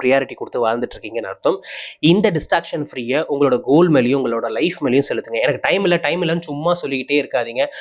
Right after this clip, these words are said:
அந்த டைமை நீங்க தான் உருவாக்கணும். So வேற எதுலயாவது உங்களோட டைம் அன்னெசரியா போயிட்டு இருக்கு அப்படின்னு சொல்லிட்டு ஏதாவது ஒரு விஷயம் இருக்கலாம்,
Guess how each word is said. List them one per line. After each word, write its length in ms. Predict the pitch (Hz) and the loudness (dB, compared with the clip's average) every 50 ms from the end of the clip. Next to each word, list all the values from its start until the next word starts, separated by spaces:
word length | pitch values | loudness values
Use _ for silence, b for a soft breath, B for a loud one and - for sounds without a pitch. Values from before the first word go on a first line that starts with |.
| B B | B B
அந்த 260 | B 120 120 120 117 - 127 | B 0 0 -2 -2 -2 0
டைமை 260 | 135 156 175 180 151 | 0 2 4 4 4
நீங்க 240 | 131 131 127 131 135 | 4 2 2 4 4
தான் 140 | 147 147 | 4 2
உருவாக்கணும். 520 | 139 127 127 127 131 120 - - 120 120 123 | 2 0 0 0 -2 -2 -2 -4 -6 -6 -4
So 180 | - 143 120 | 0 0 0
வேற 220 | 110 120 131 151 175 | 2 2 2 2 2
எதுலயாவது 440 | 185 170 160 160 160 170 180 185 175 | 0 0 0 2 2 2 2 2 2
உங்களோட 300 | 160 147 135 131 127 - | 2 2 2 2 0 0
டைம் 220 | 120 131 160 156 | 0 0 2 2
அன்னெசரியா 680 | 127 123 139 160 165 160 160 - - 143 143 147 156 156 | 2 2 4 2 2 2 0 0 0 2 4 4 2 4
போயிட்டு 300 | - 139 143 139 - 123 | 2 2 0 0 0 -6
இருக்கு 280 | 113 - 139 135 127 | -8 -4 0 2 2
அப்படின்னு 140 | 117 120 135 | 2 2 -2
சொல்லிட்டு 380 | 135 - 117 113 - - 143 135 | -2 -2 -2 -2 2 2 2 4
ஏதாவது 300 | 120 123 135 156 156 143 | 4 4 4 4 4 2
ஒரு 120 | 120 113 | 2 2
விஷயம் 340 | 117 120 117 - 160 147 127 | -2 -2 0 0 0 0 0
இருக்கலாம், 320 | 117 - - 127 156 170 | 0 -2 -2 -2 -2 -2